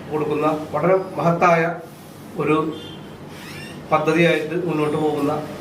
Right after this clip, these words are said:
സംഭവമാണ്. ഈ സംഭവം ആ സമയത്ത് സി പി എമ്മിൻ്റെ നേതൃത്വത്തിലുള്ള നേതാക്കന്മാർ ഇടപെട്ടുകൊണ്ട് പോലീസിനെ കൊണ്ട്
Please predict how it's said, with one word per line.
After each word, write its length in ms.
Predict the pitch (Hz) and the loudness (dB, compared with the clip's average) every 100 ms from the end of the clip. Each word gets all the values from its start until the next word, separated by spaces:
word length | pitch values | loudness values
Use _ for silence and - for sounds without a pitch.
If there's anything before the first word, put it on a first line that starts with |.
| - - - - - - | -10 -10 -10 -12 -10 -2
സംഭവമാണ്. 420 | 151 147 - - - - - - - - - - - - 165 | 0 2 2 2 -4 -8 -10 -12 -12 -12 -12 -10 -10 0 4
ഈ 20 | 220 | 4
സംഭവം 320 | 196 170 - - - - - - - - - - - - - - - - 156 | 4 4 2 -2 -10 -12 -12 -12 -12 -12 -12 -12 -12 -12 -12 -12 -12 2 4
ആ 40 | 165 | 4
സമയത്ത് 400 | 208 190 175 175 185 | 4 4 2 2 0
സി 100 | - 180 175 | 2 2 4
പി 60 | 180 | 6
എമ്മിൻ്റെ 180 | 180 190 | 6 6
നേതൃത്വത്തിലുള്ള 540 | 190 180 160 165 165 170 | 6 4 4 4 4 6
നേതാക്കന്മാർ 460 | 165 156 151 147 151 | 6 4 2 2 2
ഇടപെട്ടുകൊണ്ട് 420 | 143 143 131 110 104 107 | 4 4 4 4 0 0
പോലീസിനെ 400 | 147 165 165 160 | 4 4 4 4
കൊണ്ട് 180 | 113 104 | 2 0